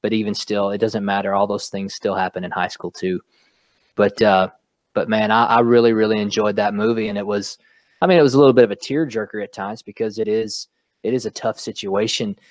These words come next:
I, I try to put myself in those positions where if I had a child like that, how would I be? How would I react? And, and, uh, and how could I help teach this child that life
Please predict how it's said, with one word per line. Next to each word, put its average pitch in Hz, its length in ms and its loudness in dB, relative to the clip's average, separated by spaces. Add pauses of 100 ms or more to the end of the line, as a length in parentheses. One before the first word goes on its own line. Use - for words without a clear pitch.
(280)
I, 113 220 0
I 110 120 0
try 117 200 2
to 107 80 -2
put 120 180 0
myself 107 440 0
in 104 80 -2
those 101 200 -4
positions 101 720 -6 (380)
where 104 220 4
if 95 100 0
I 101 100 2
had 101 120 4
a 98 40 2
child 104 380 0
like 101 180 -2
that, 120 160 2
how 104 200 0
would 104 100 0
I 92 120 0
be? 98 320 -6 (120)
How 95 180 -4
would 101 100 -4
I 92 80 -4
react? 95 520 -2
And, 98 160 -8 (560)
and, 101 260 0
uh, 98 320 4
and 101 140 -2
how 107 140 2
could 104 160 2
I 95 160 4
help 117 340 2 (840)
teach - 600 -2 (200)
this 110 260 0
child 110 560 2
that 104 160 -2
life 110 600 0